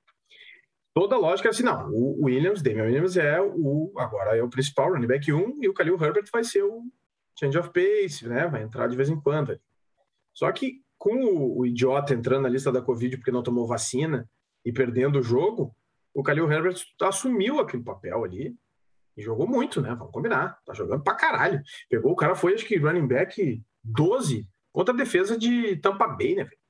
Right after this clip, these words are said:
Sem, sem pegar passe, praticamente, só no jogo terrestre. Sendo que foi aquele ataque medonho. Quem viu o jogo,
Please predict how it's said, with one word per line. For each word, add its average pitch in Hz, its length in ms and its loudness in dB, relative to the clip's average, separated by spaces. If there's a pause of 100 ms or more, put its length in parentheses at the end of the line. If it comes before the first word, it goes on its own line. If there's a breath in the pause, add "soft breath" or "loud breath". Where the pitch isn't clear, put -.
(560)
Sem, 180 240 0 (120)
sem 165 180 0
pegar 233 240 4
passe, 160 300 2
praticamente, 131 480 -2
só - 280 0
no 214 100 2
jogo 180 180 0
terrestre. 127 480 0 (720 soft breath)
Sendo 120 240 -2
que 208 120 4
foi 127 160 0
aquele 139 180 0
ataque 147 400 -2
medonho. 202 520 2
Quem 104 160 -14
viu 113 140 -6
o 147 40 0
jogo, 127 460 -2